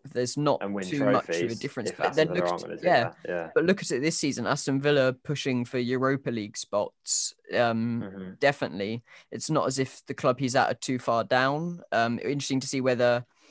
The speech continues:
Speaker 1: clubs like Aston Villa and West Ham can sustain their form from this season into next season. I mean,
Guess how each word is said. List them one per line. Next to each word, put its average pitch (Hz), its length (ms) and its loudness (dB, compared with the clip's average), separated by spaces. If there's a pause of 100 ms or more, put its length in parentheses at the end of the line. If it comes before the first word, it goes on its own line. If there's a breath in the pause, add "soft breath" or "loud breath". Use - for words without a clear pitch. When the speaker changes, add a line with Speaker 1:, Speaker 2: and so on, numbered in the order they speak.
(260 loud breath)
Speaker 1:
clubs 127 300 0
like 120 220 2
Aston 127 300 0
Villa 123 260 0
and 117 100 -2
West 123 260 2
Ham 120 240 0
can 113 300 -4
sustain 120 680 -2
their 107 160 0
form 120 340 -2
from 113 180 -6
this 127 200 -4
season 117 320 -4
into 113 220 -6
next - 240 -2
season. 110 360 -6
I 107 120 -4
mean, 113 340 -2